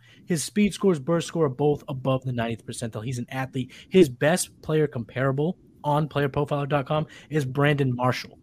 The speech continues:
I think a guy like that, if he can find his way in this offense, if he can take his game to a, just a little bit, uh, next level, a Brandon Marshall type can absolutely succeed where Justin, you know, Fields didn't show that he's the most precise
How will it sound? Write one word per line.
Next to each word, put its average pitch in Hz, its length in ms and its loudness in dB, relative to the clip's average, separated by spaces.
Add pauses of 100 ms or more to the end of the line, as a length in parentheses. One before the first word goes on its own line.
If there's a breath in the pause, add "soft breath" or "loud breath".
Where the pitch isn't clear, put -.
(380 loud breath)
I 151 80 2
think 233 360 6
a 240 80 4
guy 220 340 6
like 220 280 4
that, 139 140 2
if 131 140 -4
he 233 140 4
can 294 180 0
find 254 500 2
his 226 200 0
way 214 140 4
in 214 60 4
this 202 160 -2
offense, 190 320 -2
if 139 120 -8
he 233 100 -2
can 262 220 -4 (320 loud breath)
take 247 300 2
his 233 260 0
game 185 320 0
to 165 260 -2
a, 131 60 -4 (240 loud breath)
just 359 240 -2
a 427 40 4
little 294 360 2
bit, 247 200 -6 (240)
uh, 170 200 -12
next 208 420 0
level, 180 540 0 (340)
a 151 80 -2
Brandon 175 420 0
Marshall 170 340 -2
type 170 300 -4
can 127 240 -8
absolutely 190 400 0
succeed 170 560 -4 (200 loud breath)
where 196 180 6
Justin, 226 640 4 (180)
you 269 140 -4
know, 220 100 2
Fields 240 320 0
didn't 240 280 4
show 247 300 2
that 214 140 4
he's 175 200 -6
the 170 200 -2
most 180 380 -2
precise 156 520 -6